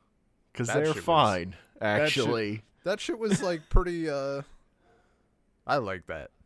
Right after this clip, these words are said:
Speaker 2: Batman just beats the shit out of the leader. They're like,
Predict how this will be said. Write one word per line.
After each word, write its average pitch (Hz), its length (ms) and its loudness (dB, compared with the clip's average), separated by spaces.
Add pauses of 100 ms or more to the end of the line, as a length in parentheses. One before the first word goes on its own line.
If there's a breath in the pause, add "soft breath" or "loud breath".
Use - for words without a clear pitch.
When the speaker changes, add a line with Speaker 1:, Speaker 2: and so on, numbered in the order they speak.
(420)
Speaker 2:
Batman 104 320 -6
just 98 220 -14
beats 92 240 -14
the 95 80 -10
shit 92 240 -10
out 98 120 -8
of 95 60 -12
the 92 80 -14
leader. 90 460 -12 (180)
They're 90 140 -8
like, 85 160 -8